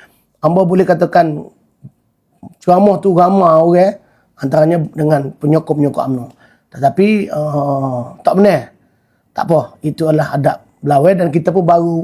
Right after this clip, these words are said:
baru bersaing pada masa tu. Jadi, lepas pada tu ada pilihan raya kecil yang mau kira turning point lah antara kerjasama umno, antara umno dan juga Pakatan Harapan di Nenggiri. Yang ni calon,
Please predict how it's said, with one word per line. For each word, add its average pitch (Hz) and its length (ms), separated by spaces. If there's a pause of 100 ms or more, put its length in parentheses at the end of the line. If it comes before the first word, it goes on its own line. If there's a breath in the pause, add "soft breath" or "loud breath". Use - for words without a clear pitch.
baru 170 320
bersaing 170 400
pada 120 160
masa - 240
tu. - 120 (1400 soft breath)
Jadi, 247 400 (720)
lepas 202 320
pada 214 240
tu 254 160
ada 220 100
pilihan 202 300
raya 196 80
kecil 190 320
yang 170 180
mau 170 140
kira 175 240
turning 156 260
point 151 240
lah 170 300
antara 135 240
kerjasama 131 480
umno, 139 480
antara 117 400
umno 151 320
dan 143 160
juga 131 420
Pakatan 131 380
Harapan 135 500
di 196 540 (160)
Nenggiri. 185 580
Yang 151 80
ni 175 140
calon, 151 640